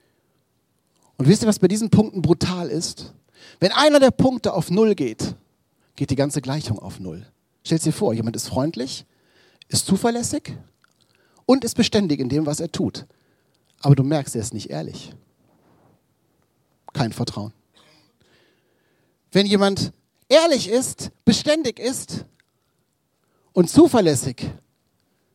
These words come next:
aber ist niemals freundlich zu dir, kein Vertrauen. Wenn einer dieser vier Punkte auf Null geht,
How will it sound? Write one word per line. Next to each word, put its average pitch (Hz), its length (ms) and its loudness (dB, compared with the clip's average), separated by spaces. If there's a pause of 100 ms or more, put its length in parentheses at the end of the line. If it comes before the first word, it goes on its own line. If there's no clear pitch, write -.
(420)
aber 151 200 4
ist 143 120 0
niemals 196 500 0
freundlich - 500 -2
zu 127 180 -6
dir, 107 260 -8 (1200)
kein 123 200 0
Vertrauen. - 400 -8 (880)
Wenn 190 140 2
einer 302 300 2
dieser 247 200 2
vier 277 260 2
Punkte 277 440 0
auf - 200 -4
Null 226 240 0
geht, 156 440 -8